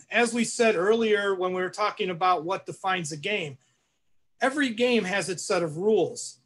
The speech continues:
Taking the rules of Monopoly and then trying to take it over and play Clue,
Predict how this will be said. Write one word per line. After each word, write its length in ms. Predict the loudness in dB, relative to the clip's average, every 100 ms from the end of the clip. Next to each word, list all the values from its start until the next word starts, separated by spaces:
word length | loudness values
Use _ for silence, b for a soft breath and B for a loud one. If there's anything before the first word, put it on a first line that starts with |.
| _ _
Taking 320 | -2 0 2 4
the 100 | 8
rules 340 | 10 10 8
of 120 | 0
Monopoly 760 | -2 2 2 2 2 2 0 -4
and 140 | -4
then 120 | -4
trying 320 | -4 -4 -4 -4
to 80 |
take 260 | -2 0 2
it 80 | 2
over 280 | 0 0 -4
and 120 | -4
play 240 | -2 -2
Clue, 580 | -2 -2 4 6 6